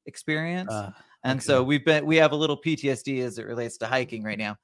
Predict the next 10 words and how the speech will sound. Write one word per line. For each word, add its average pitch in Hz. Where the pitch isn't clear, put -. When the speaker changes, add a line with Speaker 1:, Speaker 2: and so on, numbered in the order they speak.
Speaker 1:
But, 180
but 208
anyway, 185
mine 226
is 151
very 175
cushy, 143
Rod. 110
Is, 127
Speaker 2:
Yeah. 95